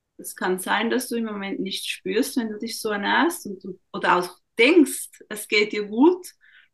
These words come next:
Wenn du mal die ganze Ernährung umstellst, merkst du erst und auch Sport machst, das habe ich gemerkt im Jahr zweitausendfünfzehn, wo ich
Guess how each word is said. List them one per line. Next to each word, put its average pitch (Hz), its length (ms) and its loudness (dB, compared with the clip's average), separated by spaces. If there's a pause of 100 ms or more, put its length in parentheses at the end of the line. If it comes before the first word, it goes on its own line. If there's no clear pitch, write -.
(140)
Wenn 202 140 -8
du 214 60 -4
mal 196 140 -2
die 185 80 -4
ganze 233 320 0
Ernährung 208 400 -2
umstellst, 254 1160 0 (380)
merkst 240 480 0
du - 100 -4
erst 208 460 -2 (400)
und 214 260 -6
auch 190 160 4
Sport 240 480 2
machst, - 240 -4
das - 60 -8
habe 190 120 -6
ich - 100 -10
gemerkt 196 420 -2
im 180 100 0
Jahr 180 220 -2
zweitausendfünfzehn, 202 1800 2
wo 190 40 -4
ich - 240 -4